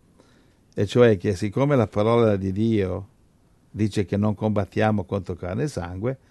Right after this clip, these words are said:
che per questo non dovremmo combattere per niente. Quindi solo cercare di goderci la vita, riposarci sulle panche di certe chiese,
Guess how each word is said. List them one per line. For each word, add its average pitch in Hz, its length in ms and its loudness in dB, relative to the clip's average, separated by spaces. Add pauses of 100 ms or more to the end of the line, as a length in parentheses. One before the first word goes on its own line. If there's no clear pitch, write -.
(220)
che 277 120 -6
per 240 140 0
questo 151 320 4
non 214 100 4
dovremmo 123 420 4
combattere 98 580 -2
per 92 180 -4
niente. 87 540 -8 (580)
Quindi 110 240 0
solo 101 200 0
cercare 101 380 -2
di 95 100 -2
goderci 160 540 4
la 196 120 4
vita, 160 640 2 (380)
riposarci 175 1120 2
sulle 175 260 4
panche 135 480 0
di 123 140 -2
certe 107 320 -2
chiese, 87 680 -8